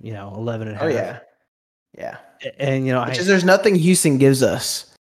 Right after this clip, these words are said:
Speaker 1: Right,
Speaker 2: to
Speaker 1: there's
Speaker 2: make, to think that they're not gonna get blown out.
Speaker 1: Right, exactly.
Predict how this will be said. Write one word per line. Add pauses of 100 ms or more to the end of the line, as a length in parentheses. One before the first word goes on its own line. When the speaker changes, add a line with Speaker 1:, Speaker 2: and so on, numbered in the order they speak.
Speaker 1:
Right,
Speaker 2:
to
Speaker 1:
there's
Speaker 2:
make,
to
think
that
they're
not
gonna
get
blown
out. (420)
Speaker 1:
Right, (120)
exactly.